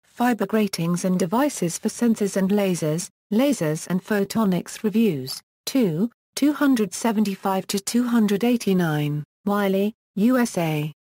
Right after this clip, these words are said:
Xi, W X. Nye, P.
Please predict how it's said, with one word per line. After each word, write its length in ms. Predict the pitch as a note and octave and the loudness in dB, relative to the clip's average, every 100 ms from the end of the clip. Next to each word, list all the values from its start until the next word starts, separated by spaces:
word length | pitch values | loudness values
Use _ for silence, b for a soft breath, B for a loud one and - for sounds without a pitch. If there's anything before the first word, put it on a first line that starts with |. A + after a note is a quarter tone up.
| F3+ | -6
Xi, 340 | G3+ G3 F#3 - _ | -2 0 -2 -6 _
W 420 | A#3 A#3 A#3+ A#3 | -2 2 2 4
X. 460 | G#3+ D#3+ - - - - _ _ _ _ _ _ | 2 0 -6 -14 -16 -20 _ _ _ _ _ _
Nye, 500 | F#3+ G3+ D#3 D3+ D3+ - _ - | 2 2 0 -2 -4 -8 _ -2
P. 380 | A#3+ E3+ D3+ | 0 0 -2